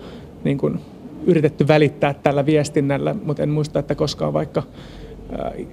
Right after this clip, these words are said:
laittomisissa irtisanomisissa tai joukkoirtisanomisissa tai missä tahansa kyykytyksissä, mitkä on arkipäivää nykytyöelämässä, niin olisi puhuttu liike-elämän rappiosta. Että tää on, tää on myös, myös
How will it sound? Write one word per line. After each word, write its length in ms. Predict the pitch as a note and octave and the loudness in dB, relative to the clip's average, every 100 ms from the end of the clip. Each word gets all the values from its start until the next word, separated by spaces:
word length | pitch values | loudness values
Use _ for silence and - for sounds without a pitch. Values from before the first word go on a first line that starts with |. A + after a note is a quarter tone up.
| - | -4
laittomisissa 640 | - D3+ - E3+ D#3+ D3+ E3 | -2 0 0 2 0 0 0
irtisanomisissa 840 | D#3+ D#3 E3 E3 D#3 D#3 D#3+ - | 0 2 0 0 0 -2 -4 -4
tai 140 | D#3 D3+ | 0 2
joukkoirtisanomisissa 1200 | D3+ D3+ E3 E3 D3+ E3+ E3+ E3 E3 F3 - | 2 4 2 4 0 0 0 0 -2 -4 -6
tai 140 | D3+ D#3 | -2 0
missä 220 | D#3+ F3 | 0 0
tahansa 300 | F3 E3 D3+ | 2 2 0
kyykytyksissä, 720 | D#3 E3 D3+ D3 D3 D#3 - | 4 4 4 0 -2 -4 -2
mitkä 220 | D#3 - | -2 4
on 60 | A3 | 6
arkipäivää 560 | F3+ C3+ C3 C3 B2+ C3 | 6 4 2 4 4 2
nykytyöelämässä, 920 | C3+ C#3+ D3+ C3+ C3 C#3 C#3+ - D3 - - - - | 2 2 4 4 4 2 -2 -2 -4 -4 -14 -12 0
niin 140 | C3 B2+ | 4 4
olisi 200 | C3 - | 2 2
puhuttu 340 | C#3 C3+ C#3 | 0 2 4
liike-elämän 580 | D3+ C#3+ C#3 B2+ B2 C3 | 4 6 4 4 2 0
rappiosta. 680 | D3 - - D#3+ D3 - | 0 0 0 0 0 -4
Että 140 | D3 - | -4 0
tää 140 | C#3+ | 0
on, 100 | C#3+ | 0
tää 140 | C#3+ C#3+ | 0 0
on 60 | |
myös, 280 | D3 D3 - | 0 -2 -2
myös 320 | E3 D3 - | -4 -4 -6